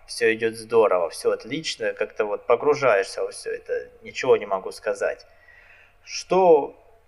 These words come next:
я ставлю в особые минусы? Любой начинающий автор, как и я, например, и, может быть, до сих пор, всегда держит такой экзамен перед своим текстом. То есть приходит на такую очень строгую экзаменационную комиссию.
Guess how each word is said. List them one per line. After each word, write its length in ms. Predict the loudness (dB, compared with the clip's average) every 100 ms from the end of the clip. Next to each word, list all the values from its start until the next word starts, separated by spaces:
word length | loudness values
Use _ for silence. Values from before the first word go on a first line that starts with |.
| _
я 260 | -2 2 2
ставлю 500 | 2 2 4 4 4
в 40 |
особые 460 | 4 2 2 4 0
минусы? 760 | -2 -12 -12 -14 -12 -12 -14 _ _ _ -12
Любой 300 | -4 -2 0
начинающий 680 | -2 0 4 4 2 -2 4
автор, 440 | 4 4 2 -2
как 220 | -2 -4
и 40 | -2
я, 200 | 2 2
например, 560 | 2 -2 -4 2 0 0
и, 140 | -6
может 280 | -2 -2 0
быть, 160 | -2 0
до 100 | 0
сих 280 | -2 -6
пор, 380 | 2 4 4 0 -4 _ _
всегда 380 | -10 -6 4 4
держит 400 | 4 2 0 0
такой 400 | 0 2 2 2
экзамен 480 | -4 2 2 2 -2
перед 240 | -6 -8 -4
своим 320 | -2 -2 -2
текстом. 500 | -4 -4 -4 -8 -10 -12 _ _ _ -6
То 80 | -6
есть 240 | -6 -12 -8
приходит 460 | -2 2 2 2
на 80 | -2
такую 320 | -2 0 2
очень 240 | 2 0 -8
строгую 400 | 4 6 6 2
экзаменационную 640 | -4 -4 2 2 2 0
комиссию. 580 | 2 2 0 -10 -14 -18